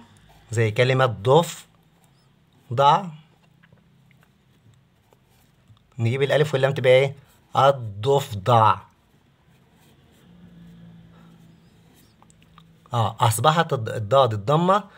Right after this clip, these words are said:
شدت ضم. طيب، كلمة ضياء، ضياء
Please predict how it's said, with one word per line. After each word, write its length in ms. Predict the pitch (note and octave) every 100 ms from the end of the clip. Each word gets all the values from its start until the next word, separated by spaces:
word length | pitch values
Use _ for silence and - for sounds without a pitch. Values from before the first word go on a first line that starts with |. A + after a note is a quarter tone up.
| _
شدت 640 | - C3+ C#3 C#3 F3+ F#3+ - B2
ضم. 420 | B2 A2+ F#2+ F2 _ _ _ _ _ -
طيب، 540 | B2+ A#2 G2 F2+ E2+ - _ _ _ _ _
كلمة 520 | C3+ C#3 D#3 E3 F#3 - - _ _ _ _ _ _ _ _ _ _ _ _ _ -
ضياء، 680 | A2+ B2 B2+ B2+ A#2+ G#2+ G#2+ _ _ _ _ _ _ _ _ _ -
ضياء 640 | A#2 B2 B2+ B2+ A#2+ G#2+ -